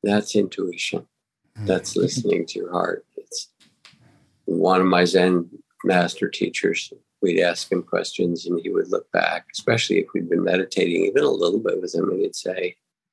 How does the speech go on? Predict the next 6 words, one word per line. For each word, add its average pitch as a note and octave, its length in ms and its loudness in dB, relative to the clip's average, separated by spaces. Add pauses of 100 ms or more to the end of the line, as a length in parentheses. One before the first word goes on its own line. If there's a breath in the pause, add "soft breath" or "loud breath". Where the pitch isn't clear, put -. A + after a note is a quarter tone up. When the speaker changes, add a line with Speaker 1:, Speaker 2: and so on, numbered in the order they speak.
(580)
Speaker 1:
"You G#2 220 4
already G2+ 460 4
know. D#2 440 -2 (1200)
You F2 180 2
already E2+ 440 2 (140)
understand." - 520 -10